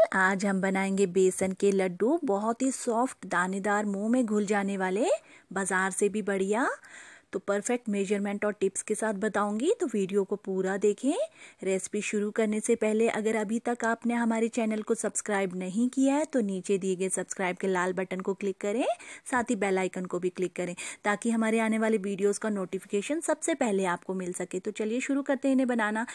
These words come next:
गैस पर एक कढ़ाई रखेंगे, हाई फ्लेम पे इसे गर्म कर लेंगे। अब इसमें डालेंगे आधा कप देसी घी।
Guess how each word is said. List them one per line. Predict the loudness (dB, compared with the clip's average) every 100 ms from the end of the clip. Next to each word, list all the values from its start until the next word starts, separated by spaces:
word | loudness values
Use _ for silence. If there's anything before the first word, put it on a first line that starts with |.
| -14 -8
गैस | -2 -2 -2
पर | -2
एक | -2 -2
कढ़ाई | -2 -2 -2
रखेंगे, | -2 -4 -4 -4
हाई | -2 0 0
फ्लेम | 0 -2 -2
पे | -2
इसे | -2 -2
गर्म | 0 0 -2
कर | -4
लेंगे। | -4 -4 -4
अब | -2
इसमें | -2 -2 -2
डालेंगे | 0 0 0 -2 -2
आधा | -2 -2 -4 -2
कप | -4 -2 2
देसी | 4 4 0
घी। | -8 -8 -10